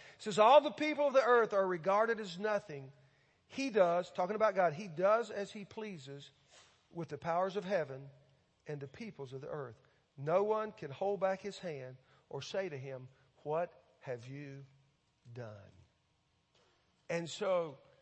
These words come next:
the Bible speaks to God's majesty, and the Bible speaks to God's glory, and the Bible speaks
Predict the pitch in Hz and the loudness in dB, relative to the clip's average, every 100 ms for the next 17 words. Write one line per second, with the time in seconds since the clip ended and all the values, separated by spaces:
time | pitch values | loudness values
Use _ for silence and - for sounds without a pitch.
0 | _ _ _ _ _ _ _ _ _ _ | _ _ _ _ _ _ _ _ _ _
1 | _ _ _ _ _ _ _ _ _ _ | _ _ _ _ _ _ _ _ _ _
2 | _ 151 147 185 180 233 208 180 - - | _ -10 -2 2 2 2 -2 -6 -8 -16
3 | - 226 226 165 - - - _ _ _ | -14 -14 -14 -16 -20 -20 -20 _ _ _
4 | _ _ _ _ _ _ _ _ _ _ | _ _ _ _ _ _ _ _ _ _
5 | _ - 143 156 151 131 151 165 160 143 | _ -14 -4 -4 -4 -8 -10 -10 -10 -14
6 | 120 - 113 - 135 139 131 165 165 156 | -20 -20 -20 -16 -14 -10 -8 -8 -8 -16
7 | - 147 151 _ _ _ _ 147 143 147 | -18 -18 -18 _ _ _ _ -10 -6 -6
8 | 135 131 156 160 143 - 127 131 139 139 | -8 -10 -10 -8 -10 -12 -14 -12 -8 -8
9 | 151 139 - 139 139 | -10 -14 -16 -18 -18